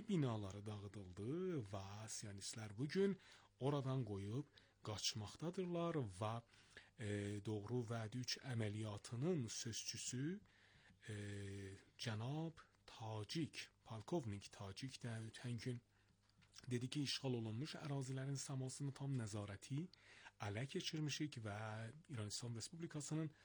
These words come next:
baş qərargah rəisi də elə ötən gün bu əməliyyatdan əvvəl, e,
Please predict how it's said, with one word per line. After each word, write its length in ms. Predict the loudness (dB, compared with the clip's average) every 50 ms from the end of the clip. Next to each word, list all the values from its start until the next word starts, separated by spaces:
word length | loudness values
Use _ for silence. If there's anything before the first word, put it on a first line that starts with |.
| -20 -20 -20 -20 -18 -8 -2
baş 240 | 0 4 4 4 4 4
qərargah 480 | 0 -2 -2 -2 -2 -2 -2 -2 -2 -4
rəisi 380 | -4 -4 -2 -4 -4 -4 -2 -2
də 80 | -2
elə 160 | 0 -2 -2 -4 -6
ötən 260 | -4 -2 0 0 2 2
gün 160 | 2 2 2 2
bu 80 | 2
əməliyyatdan 640 | 0 0 -2 -4 -4 -6 -8 -10 -8 -4 -2 0 0 0 0
əvvəl, 420 | -2 -2 -2 -4 -4 -4 -4 -6 -8 -10 -16 -20 -20 -20 -18 -18 -18 -18 -20 -20 -18 -10 -6
e, 100 | -4